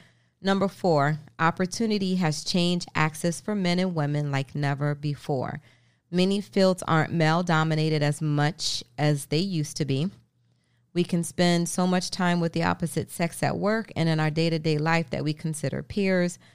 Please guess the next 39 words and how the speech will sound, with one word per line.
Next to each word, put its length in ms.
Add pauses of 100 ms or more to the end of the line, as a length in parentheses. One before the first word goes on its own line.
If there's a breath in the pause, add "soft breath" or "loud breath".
(260 soft breath)
We 140
also 240
have 200
texting 480
and 100
D 300
Ming 240
on 260
social 400
media. 440
So 160
he's 240
saying 460 (380 loud breath)
that 440 (400)
career 400
fields 320
have 180
changed 480
and 240 (380)
women 400
are 360
in 220
jobs 460
that 180
were 380 (420 soft breath)
usually 460
occupied 560
by 120
men. 300
So 460 (160)
I 80
guess 260
the 140
guys 320
are 100
around 280
the 80
women 300
more. 380